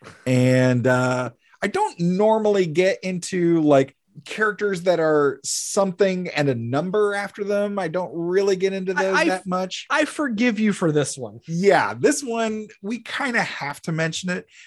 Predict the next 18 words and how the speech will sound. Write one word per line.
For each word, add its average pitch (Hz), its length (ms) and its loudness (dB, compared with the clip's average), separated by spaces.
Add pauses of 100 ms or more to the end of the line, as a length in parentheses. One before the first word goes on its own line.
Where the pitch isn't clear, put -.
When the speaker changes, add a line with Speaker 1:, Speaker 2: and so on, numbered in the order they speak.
(140)
Speaker 1:
Uh, 160 460 8 (280)
Sloth 302 560 -2
number 190 320 0
three 143 560 -4 (260)
was 139 160 4
played 165 340 0
by 147 120 6
Mister 139 320 -2
Sam 127 680 0
Witwer. 92 560 -4 (100)
If 127 200 -2
you 185 160 -2
don't 190 500 2
know 151 640 4 (240)
who 180 180 0
Sam 139 440 0
Witwer 117 540 0
is, 107 300 -4